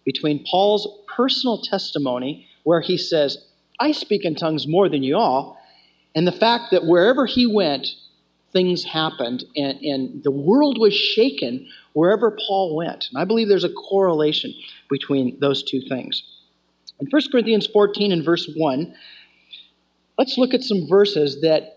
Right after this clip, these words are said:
that help us to understand the role of tongues, the role of the gifts of the Holy Spirit,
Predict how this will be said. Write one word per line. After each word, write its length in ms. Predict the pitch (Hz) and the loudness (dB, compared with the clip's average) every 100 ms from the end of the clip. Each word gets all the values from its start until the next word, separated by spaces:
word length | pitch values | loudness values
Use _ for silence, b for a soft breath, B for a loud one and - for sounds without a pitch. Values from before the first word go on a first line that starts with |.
| 147 | -4
that 140 | 160 | -4
help 260 | 175 294 294 | -2 -6 -2
us 160 | 254 - | -2 -2
to 120 | - | -4
understand 800 | 214 202 - - 214 190 156 156 - - | -2 -2 -2 -2 0 0 -2 -6 -12 0
the 100 | 151 | 0
role 680 | 139 151 196 226 247 247 196 | 2 4 6 6 4 2 -2
of 160 | 185 | -6
tongues, 500 | - 180 175 175 - | -8 -6 -6 -6 -8
the 140 | 131 123 | -8 0
role 400 | 139 180 233 214 | 2 4 4 4
of 80 | |
the 80 | 170 | 2
gifts 260 | 147 202 190 | 0 0 -2
of 60 | |
the 80 | 170 | -2
Holy 260 | 165 165 147 | 0 0 -2
Spirit, 360 | - 139 147 | -2 0 0